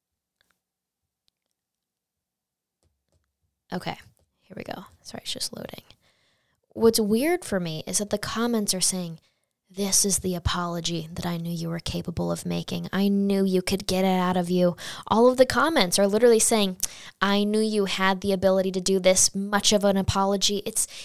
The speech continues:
it's like saying, "Thank you for getting lower on your knees for the mob. Thank you for making yourself look more pathetic,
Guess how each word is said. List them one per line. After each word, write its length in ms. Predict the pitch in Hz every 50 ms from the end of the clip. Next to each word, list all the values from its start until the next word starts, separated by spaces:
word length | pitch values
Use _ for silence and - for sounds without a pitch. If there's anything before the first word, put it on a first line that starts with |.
| - -
it's 200 | - 240 233 -
like 140 | 269 254 254
saying, 340 | - - - 262 254 247 233
"Thank 380 | - - - 254 262 285 294
you 80 | 320 302
for 160 | 285 - 254
getting 300 | 226 233 233 233 226 220
lower 600 | 208 196 190 202 208 233 247 240 240 226 214 -
on 200 | 202 208 208 208
your 240 | 208 208 202 202 196
knees 520 | 196 196 208 220 220 220 220 208 190 -
for 160 | - - 208 202
the 100 | 196 185
mob. 340 | 190 190 190 190 180 170
Thank 480 | - - _ - - 294 311 302 302 285
you 120 | 269 254
for 220 | 233 - - 233 220
making 500 | 208 208 208 214 233 - 240 220 214 208
yourself 520 | 208 202 202 - - 202 190 190 - -
look 180 | 208 202 196 -
more 380 | 185 185 185 196 208 214 214
pathetic, 800 | 214 - - 202 185 - - - 220 233 202 175 - - - -